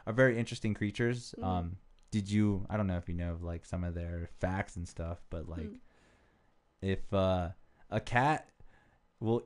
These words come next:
Speaker 1: eat a human before a dog will because it's just
Speaker 2: Yeah.
Speaker 1: looking for food.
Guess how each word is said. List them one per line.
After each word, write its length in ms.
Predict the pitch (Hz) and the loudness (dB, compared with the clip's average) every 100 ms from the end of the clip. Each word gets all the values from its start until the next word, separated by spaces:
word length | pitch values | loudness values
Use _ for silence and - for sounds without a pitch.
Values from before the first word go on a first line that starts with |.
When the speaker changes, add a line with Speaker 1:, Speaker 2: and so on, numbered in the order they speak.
| - | 2
Speaker 1:
eat 240 | 120 135 | 2 4
a 60 | 107 | 0
human 800 | - 123 147 117 104 101 95 101 - | 4 6 8 8 6 4 0 -6 -2
before 840 | 110 101 - 117 113 104 101 92 90 - - _ _ | 4 6 8 6 6 6 6 4 -2 -16 -20 _ _
a 60 | 101 | -2
dog 360 | 92 101 113 | 4 6 6
will 280 | 101 95 90 | 6 4 4
because 280 | 87 95 92 | 2 -2 0
it's 300 | 95 85 - | -2 -4 -2
just 160 | 104 101 | -2 2
Speaker 2:
Yeah. 60 | |
Speaker 1:
looking 200 | - 107 | 2 2
for 140 | 101 101 | 2 6
food. 380 | - 104 98 | 10 10 8